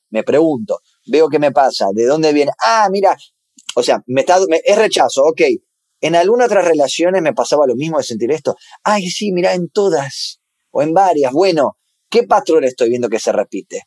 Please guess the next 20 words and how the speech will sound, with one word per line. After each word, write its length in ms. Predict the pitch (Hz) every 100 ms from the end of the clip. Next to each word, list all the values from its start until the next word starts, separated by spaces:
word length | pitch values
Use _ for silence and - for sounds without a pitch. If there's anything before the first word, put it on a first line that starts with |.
| _ _ _
¿Qué 140 | 214
es 80 | 240
el 140 | 214
factor 420 | 170 143 - 202
que 120 | 175 165
se 120 | -
repite 580 | 123 - 175 185 190 143
en 180 | 123
todas 360 | 113 165 170 160
estas 260 | 151 143 135
situaciones? 760 | 123 117 - 101 92 90 - _ _ _ _ _
Ah, 220 | 143 143 -
este 300 | 120 117 127
es 100 | -
el 80 | 107
factor 280 | 104 110
que 80 | 101
se 100 | 95
repite. 400 | 98 95 92 -
Genial. 640 | - 120 123 131 127 107